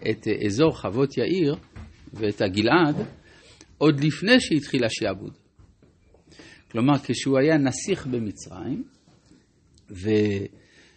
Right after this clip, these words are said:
ואז יוצא שזאת הייתה נחלתו מקדמת דנא. ואז אחר כך היה הכיבוש, היה אחר כך שעבוד, וכל הכיבושים האלה הלכו לאיבוד. אבל מבחינת,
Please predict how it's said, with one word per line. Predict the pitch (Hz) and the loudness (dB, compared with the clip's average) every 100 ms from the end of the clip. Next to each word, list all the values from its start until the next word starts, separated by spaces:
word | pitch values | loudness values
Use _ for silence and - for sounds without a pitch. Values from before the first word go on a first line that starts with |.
| _ - | _ -16
ואז | 95 110 151 156 | -4 2 4 4
יוצא | 139 135 214 | 0 2 0
שזאת | 220 135 123 160 | 2 -2 0 0
הייתה | 151 143 175 | 2 0 0
נחלתו | 160 143 - 135 131 196 190 | 0 0 0 0 0 2 2
מקדמת | 147 139 131 113 139 143 | 0 2 2 2 0 2
דנא. | 120 117 117 98 _ _ _ _ _ _ _ - _ _ | 2 2 2 -2 _ _ _ _ _ _ _ -20 _ _
ואז | 98 104 175 143 | -2 4 4 4
אחר | - 160 208 | 2 0 4
כך | 135 - | 0 0
היה | 95 - 120 107 87 - - _ _ - | -8 -4 -2 -2 -4 -12 -20 _ _ -20
הכיבוש, | - 95 87 107 165 - 104 - | -14 -10 -2 0 0 -2 -8 -2
היה | 107 107 139 120 | 2 6 6 4
אחר | 110 113 | 0 -6
כך | 107 | -6
שעבוד, | - 107 101 101 107 147 247 - _ _ _ | -4 -4 -6 -6 -4 -4 -6 -8 _ _ _
וכל | 98 98 175 170 | -10 2 4 4
הכיבושים | - 127 120 - 185 147 | 2 -2 -2 -2 0 2
האלה | 127 151 | 4 2
הלכו | 117 - 127 | 0 -2 -2
לאיבוד. | 113 107 101 87 - - _ _ _ _ - | 0 0 -2 -4 -6 -18 _ _ _ _ -10
אבל | 95 104 | -2 0
מבחינת, | 98 - - 101 160 135 - | 0 -4 -4 2 4 4 0